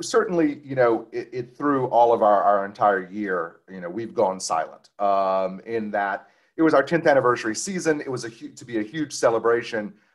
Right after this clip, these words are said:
Um, and, and I was not necessarily willing to allow that, that anniversary to pass and, and just, you know, so we shut the whole thing down. Ob-, obviously, we're looking at,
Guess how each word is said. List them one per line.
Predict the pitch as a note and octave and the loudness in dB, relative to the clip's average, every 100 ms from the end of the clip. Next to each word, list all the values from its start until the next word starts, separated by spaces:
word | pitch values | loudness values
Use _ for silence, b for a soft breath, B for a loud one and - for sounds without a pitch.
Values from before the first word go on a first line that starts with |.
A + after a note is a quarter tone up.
| b A2+ | b -2
Um, | A2+ G#2+ G#2+ - | 0 0 -4 -6
and, | C3+ C3 C3+ | -4 -4 -2
and | D#3 | 0
I | C#3 G3+ | 2 2
was | G#3+ F3 | 0 -2
not | G3 - | -4 -2
necessarily | A3 G#3 G3 F#3+ F#3+ F#3 E3+ D#3+ | -2 -4 -6 -4 0 2 2 0
willing | C#3+ F3 D3+ C3 | 0 0 0 -4
to | C3+ B2+ | -8 -4
allow | A#2 A#2+ C3 | 0 2 2
that, | C3 A#2 A#2 - _ _ _ - | 4 2 0 -4 _ _ _ -4
that | C3 | 0
anniversary | C3 B2+ B2 C3 C3 A#2+ A2+ | 0 0 0 -2 -2 -8 -8
to | A#2 | -10
pass | - A2+ G#2+ G2+ - - - _ _ _ _ _ - | -6 -2 0 0 -4 -12 -16 _ _ _ _ _ -8
and, | A#2+ A2+ | -8 -8
and | A2 | -10
just, | G#2+ - - | -12 -12 -16
you | |
know, | - | -12
so | C3+ | -8
we | D3+ | -8
shut | - D#3 - | -4 -6 -4
the | |
whole | A#2 G#2 | -6 -6
thing | G2+ F#2+ | -8 -8
down. | A2 F2+ F#2 | -6 -6 -6
Ob-, | G#2+ - | -8 -4
obviously, | C3 C#3+ D3 C#3 C3+ | -2 -2 -4 -10 -12
we're | A2+ A#2+ A#2+ | -8 -6 -6
looking | A#2 A#2 G#2+ | -10 -10 -6
at, | G2+ F#2+ | -6 -6